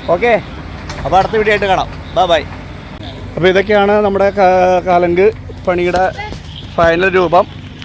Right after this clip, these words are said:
അപ്പോൾ ഇവിടെ ഒരു കാനയുണ്ട്, ഇവിടെ പണികൾ സൈഡ്, ആ, അവിടെ വീതി കൂട്ടി ചെയ്യാനൊക്കെ ഉണ്ട്. ഇപ്പോൾ തൽക്കാലം നാളെ സ്കൂൾ തുറക്കണോണ്ട് അത്യാവശ്യം, ആ, വണ്ടികൾ കടത്തിവിടാണ്ട് പറ്റില്ല.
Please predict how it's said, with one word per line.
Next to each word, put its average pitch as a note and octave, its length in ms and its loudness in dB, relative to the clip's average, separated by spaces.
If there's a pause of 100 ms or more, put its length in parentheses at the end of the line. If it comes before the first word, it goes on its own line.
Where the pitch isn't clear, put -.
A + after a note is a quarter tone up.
(320)
അപ്പോൾ D#3 140 2
ഇവിടെ E3+ 180 0
ഒരു F#3 100 -4
കാനയുണ്ട്, F3 380 2
ഇവിടെ F3 240 -2
പണികൾ E3+ 260 0 (100)
സൈഡ്, E3 360 2 (300)
ആ, - 20 6 (720)
അവിടെ E3 200 2
വീതി F3 360 0
കൂട്ടി F#3+ 360 -4 (180)
ചെയ്യാനൊക്കെ E3+ 440 0
ഉണ്ട്. F3 260 0 (420)
ഇപ്പോൾ D#3 260 -4
തൽക്കാലം E3+ 520 2 (160)
നാളെ D#3+ 460 0
സ്കൂൾ E3+ 220 -4
തുറക്കണോണ്ട് E3+ 720 0 (600)
അത്യാവശ്യം, F#3 600 2 (400)
ആ, E3+ 40 -2
വണ്ടികൾ E3+ 440 -2
കടത്തിവിടാണ്ട് F3+ 520 0
പറ്റില്ല. D#3+ 460 0